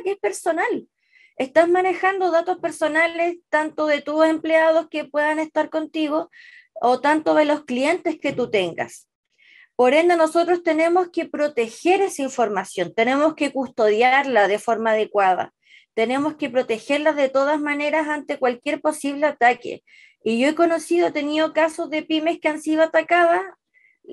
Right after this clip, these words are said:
eh, gracias a Dios, afortunadamente, no han sido grandes ataques, pero podemos comenzar incluso hasta con un phishing.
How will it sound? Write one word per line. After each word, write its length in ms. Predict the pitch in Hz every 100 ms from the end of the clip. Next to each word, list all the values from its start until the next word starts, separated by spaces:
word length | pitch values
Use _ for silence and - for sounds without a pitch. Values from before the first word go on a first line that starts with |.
| -
eh, 160 | 240 220
gracias 480 | 247 302 311 285
a 120 | 277 277
Dios, 380 | 285 302 302
afortunadamente, 1500 | 311 294 269 262 262 269 277 285 294 302 302 302 302 311 294
no 160 | 233 254
han 160 | 285 -
sido 280 | 330 330
grandes 380 | 294 247 233 220
ataques, 560 | 208 202 185 180 208 247 _ - _ _
pero 260 | 233 247
podemos 380 | 247 262 294 320
comenzar 420 | 311 285 285 311
incluso 380 | 302 269 330 370
hasta 180 | 349 311
con 160 | 302
un 120 | 285 262
phishing. 640 | - 349 339 202 180